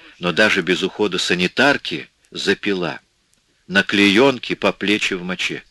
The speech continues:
Трое суток родные мечутся, ищут его в этом же поселке и по всей Савеловской дороге, но ведь врач никуда не доложила. Наконец находят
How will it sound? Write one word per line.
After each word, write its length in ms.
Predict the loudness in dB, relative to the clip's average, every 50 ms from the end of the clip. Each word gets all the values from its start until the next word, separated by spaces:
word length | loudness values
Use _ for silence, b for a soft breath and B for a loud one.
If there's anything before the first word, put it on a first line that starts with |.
| _ _ _ _ _ _ _ _ _ _ _ _ _ _ _ _
Трое 400 | 0 4 6 8 8 8 8 6
суток 480 | 4 4 4 4 4 6 4 2 4 6
родные 480 | 6 6 6 6 4 4 4 4 4
мечутся, 800 | 4 4 4 4 2 2 0 -4 -4 -4 -4 -4 -2 -2 B B B B B B 0
ищут 480 | 0 2 2 2 2 2 0 0 0
его 260 | 0 2 2 4 4
в 60 | 4 4
этом 240 | 2 2 0 -2
же 120 | -2 -2 -2
поселке 680 | 0 0 0 0 2 4 4 4 2 2 -2 -6 B B B B B B
и 100 | -4 -2
по 120 | 0 0
всей 300 | -2 0 2 4 4 4
Савеловской 760 | 4 2 2 4 6 6 4 4 2 0 -4 -4 -2 0 0
дороге, 500 | 2 2 4 4 4 4 4 2 0 -4 -4 b b b b b _ _ _ _ _ _ _ _ _ _ _ -8
но 100 | -6 -4
ведь 180 | -4 -4 -4 -2
врач 360 | 0 2 2 2 2 0 -2
никуда 420 | -4 -6 -6 -4 -2 0 0 0
не 100 | 0 -2
доложила. 600 | -4 -4 -4 -2 -4 -4 -2 -2 -4 -4 -4 -8 -12 _ _ _ _ _ _ _ _ _ _ _ _ _ _ _ _ _ _ _ _ _ _ _ _ _ _ _ _ _ _ _ _ _ _ _ _ _ _ -20 -20 _ _ -20 _ _ _ _ _ -14
Наконец 500 | -8 -2 0 0 2 2 2 2 0 -2
находят 580 | -2 -2 0 2 2 2 2 2 -2 -8 -12